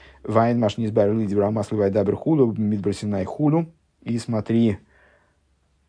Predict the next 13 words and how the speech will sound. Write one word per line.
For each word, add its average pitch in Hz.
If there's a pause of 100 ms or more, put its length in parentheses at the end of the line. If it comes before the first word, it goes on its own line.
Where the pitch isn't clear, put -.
(360)
маймер 98 (200)
тоже 92 (100)
выше. 98 (1900)
Века 143
еду 139
адепхина 120
сесар 131
сферес 120
де 127
ак, 135
зе 113
упхина 117
схицойниус 104